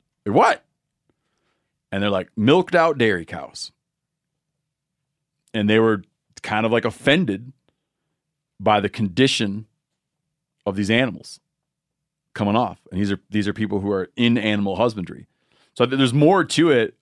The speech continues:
I think it's easy for people not in animal husbandry, not in farm and ranch,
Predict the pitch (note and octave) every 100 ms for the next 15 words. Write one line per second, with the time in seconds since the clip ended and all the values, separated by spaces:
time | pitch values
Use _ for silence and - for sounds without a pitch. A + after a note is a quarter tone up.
0 | - C#3+ E3+ E3 D#3 B2+ C3+ B2 A2 C#3
1 | F#3+ F#3 C3+ B2 A2 G2+ G2 F#2 F2+ F#2
2 | F2 D#2 G#2+ _ _ - A#2 D3 D3+ C3+
3 | - A#2 G#2+ G2 G2 F#2+ F#2 F2+ -